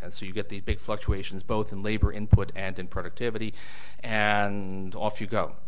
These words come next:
Um, by the way, the, the fresh water, uh, salt water, that's Bob Hall many, many years ago. It just turns out in the United States that the, the, the, uh, the places that continued to think that Keynes was onto something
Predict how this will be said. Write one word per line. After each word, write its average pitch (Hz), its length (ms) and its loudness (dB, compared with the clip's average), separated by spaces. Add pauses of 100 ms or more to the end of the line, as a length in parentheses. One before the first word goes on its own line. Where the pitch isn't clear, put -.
(920)
Um, 139 400 4 (500)
by 139 120 6
the 139 40 4
way, 127 120 8
the, 127 100 4
the 131 180 0
fresh - 340 4
water, 131 300 4 (800)
uh, 110 580 2
salt 117 320 0
water, 95 240 0
that's 113 200 0
Bob 101 420 0
Hall 98 320 -2
many, 101 220 -2
many 95 180 -2
years 90 260 -2
ago. 85 140 -2
It 90 140 -2
just 139 200 0
turns 117 320 4
out 98 300 0
in 104 80 -2
the 101 80 -2
United 95 220 -2
States 90 420 -2
that 92 220 -2
the, 98 140 -2 (380)
the, 117 280 -2
the, 101 300 -2
uh, 98 100 0
the 101 180 -2
places 135 440 0
that 107 140 -2
continued 120 440 0
to 107 40 -2
think 117 220 0
that 101 120 -2
Keynes 110 300 0
was 92 140 2
onto 107 260 0
something 90 480 -2